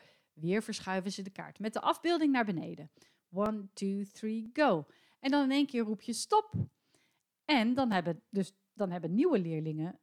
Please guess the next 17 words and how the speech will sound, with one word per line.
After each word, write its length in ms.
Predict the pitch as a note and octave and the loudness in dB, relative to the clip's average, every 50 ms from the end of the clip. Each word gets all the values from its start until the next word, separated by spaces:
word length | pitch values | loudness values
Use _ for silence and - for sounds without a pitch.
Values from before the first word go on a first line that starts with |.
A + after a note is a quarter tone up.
| _ _ | _ _
een 120 | - A3 A3 | -12 -10 -6
flashcard 460 | - E4 F4 - - - F#3 D3+ - | -4 -2 -4 -2 -4 -6 -6 -6 -8
in 120 | - D#3+ | -8 -8
hun 120 | D#3 D#3 D3+ | -8 -8 -8
hand. 360 | D3 D#3 C#3+ C#3+ - - _ _ | -10 -12 -14 -18 -20 -20 _ _
Maar 360 | - F#3 G3+ F3+ D#3+ F3 - - G3+ D#3+ | -4 -2 -2 -2 -2 -4 -6 -10 -10 -6
wie 280 | E3 G#3+ B3 D#4 - _ | -4 -4 -4 -4 -6 _
heeft 360 | _ F3 D#3+ D#3+ F3+ - - - | _ 0 0 0 0 -2 -6 -14
welke 280 | - - E3 - A3+ | -14 -14 -12 -12 -8
flashcard? 580 | - - F4 D#4 - - - F3 - - - - - | -2 0 0 0 0 -4 -6 -8 -8 -10 -14 -14 -10
Dat 140 | B3+ B3 | -6 0
weet 240 | - D4 D#4+ D4+ - | 2 4 2 2 0
je 60 | - | -2
niet, 160 | F#3+ F#3 G3 - | -4 -4 -4 -4
want 180 | B3+ B3 B3 | -6 -4 -2
met 140 | - A3+ A3 | -4 -4 -4
de, 100 | G3+ | -4